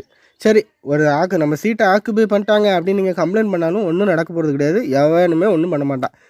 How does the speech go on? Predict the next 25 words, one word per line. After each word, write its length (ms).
சும்மா 600
ஆ, 200
ஆ, 240
ஆ, 300
அப்படிதான். 360
அங்க 240
பாத்துக்குறோம், 340
இங்க 200
பாத்துக்குறோம்னு. 540
இதுவே 340
ஒரு 180
நிறைய 420
பேர் 140
நீங்க 220
கம்ப்ளைண்ட் 380
பண்ணா 180
மட்டும் 200
தான் 240
ஆக்ஷனே 320
எடுப்பாங்க. 420
மத்தபடி 320
நீங்க 300
ஒருத்தருன்னா 720
ஒண்ணும் 260
நடக்காது. 400